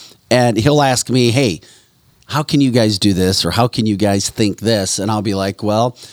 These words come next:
I got that. I appreciate it. But how can you think this?" Or, you know, "I, I see your point if I'm being open-minded." And I think that's what we see. We've gotten to a point where you hate what you see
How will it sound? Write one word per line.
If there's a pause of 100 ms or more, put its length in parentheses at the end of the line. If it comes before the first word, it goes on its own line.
(280)
I
got
that.
I
appreciate
it.
But
how
can (140)
you
think
this?"
Or, (640)
you
know,
"I,
I
see
your
point
if
I'm
being
open-minded." (280)
And
I
think
that's
what
we
see.
We've
gotten
to
a
point (1000)
where
you
hate
what
you
see